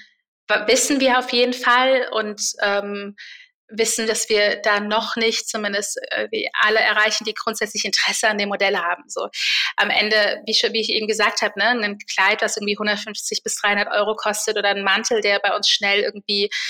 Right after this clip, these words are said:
vier, fünfhundert Euro kosten kann im Kaufpreis, im, im klassischen, ähm, im klassischen Kaufpreis. So,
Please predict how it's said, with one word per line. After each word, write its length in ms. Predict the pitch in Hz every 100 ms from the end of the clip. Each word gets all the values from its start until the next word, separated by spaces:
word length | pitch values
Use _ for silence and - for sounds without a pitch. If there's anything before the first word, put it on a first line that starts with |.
| - -
vier, 260 | - 240
fünfhundert 600 | 240 254 262 269 247 208
Euro 280 | - 190 196
kosten 440 | 196 202 - - 196
kann 280 | 202 208
im 200 | 208 196 -
Kaufpreis, 880 | - 233 269 - - 175 262 294
im, 260 | - 190 196
im 200 | 196 196 -
klassischen, 600 | 208 202 208 - 190 190 - - - - _ _
ähm, 480 | 208 196 196 196 196
im 80 | 202
klassischen 420 | - 208 247 208
Kaufpreis. 560 | 202 208 214 196 190 - - - -
So, 220 | - 208